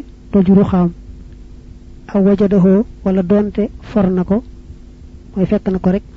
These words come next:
abdun ab jaam, aw kaafirun wala ab yéefar, إلا لكبير نفقة، ndare ñeel aj rëy dépense,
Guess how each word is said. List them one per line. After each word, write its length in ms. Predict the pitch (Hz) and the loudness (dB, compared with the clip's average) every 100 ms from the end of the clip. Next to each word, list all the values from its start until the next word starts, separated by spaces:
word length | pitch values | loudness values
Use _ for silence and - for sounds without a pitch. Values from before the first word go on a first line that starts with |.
| - | -6
abdun 220 | 185 196 - | 0 0 0
ab 120 | 185 | -2
jaam, 220 | 175 185 202 - - | 0 0 -2 -10 -4
aw 160 | 202 190 - | 0 0 0
kaafirun 460 | 196 185 226 202 | 0 2 2 2
wala 160 | 196 349 | 2 2
ab 100 | 214 | 2
yéefar, 340 | 190 185 190 226 - - - - - - - - - - - | 4 4 2 -2 -4 -18 -20 -20 -20 -20 -20 -20 -20 -10 -2
إلا 300 | 208 190 202 | 0 2 2
لكبير 600 | 202 - 208 180 196 190 - - | 0 0 0 2 2 0 -2 -6
نفقة، 480 | 190 180 - 196 - 196 226 - - - - - - - - - - - - - 190 | -2 -2 -2 -2 -2 -2 -4 -16 -20 -20 -20 -20 -20 -20 -18 -18 -18 -18 -18 -12 -4
ndare 320 | 175 202 226 - - - - - - - - 190 | 0 2 0 -4 -18 -20 -20 -20 -20 -20 -12 -2
ñeel 320 | 190 202 185 - | 2 2 0 -2
aj 180 | 202 170 | -2 2
rëy 400 | 190 208 202 220 - - - - - - - - - - - - - - - - - - - - - - - - - - - | 2 4 2 0 -6 -20 -20 -20 -20 -20 -20 -20 -20 -20 -20 -20 -20 -20 -20 -20 -20 -20 -20 -20 -20 -20 -20 -20 -20 -18 -2
dépense, 680 | 196 190 196 202 - - | 0 2 0 -2 -4 -12